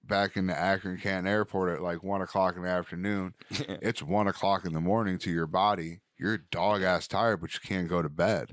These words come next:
Speaker 2: For sure.
Speaker 1: You gotta try to stay up till fucking whatever. So, but then you stay up till six, seven o'clock, and you're finally like, "I'm gonna pass the fuck out."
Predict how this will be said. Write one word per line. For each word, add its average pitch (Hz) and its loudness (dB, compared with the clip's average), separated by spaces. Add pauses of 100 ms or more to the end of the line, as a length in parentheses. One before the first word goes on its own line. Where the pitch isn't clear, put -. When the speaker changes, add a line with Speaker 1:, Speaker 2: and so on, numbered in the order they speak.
Speaker 2:
For 90 -4
sure. 95 0
Speaker 1:
You 104 0
gotta 95 0
try 95 0
to 92 -4
stay 107 -4
up 127 -2
till 92 0
fucking 92 -4
whatever. 98 2 (720)
So, 113 0
but 107 2
then 117 2
you 104 0
stay 110 0
up 110 0
till 107 -2
six, - -2
seven 101 2
o'clock, 104 0
and 104 -6
you're 90 -2
finally 98 2
like, - -2
"I'm 90 -4
gonna 85 -4
pass 92 0
the 80 -10
fuck 85 -4
out." 101 2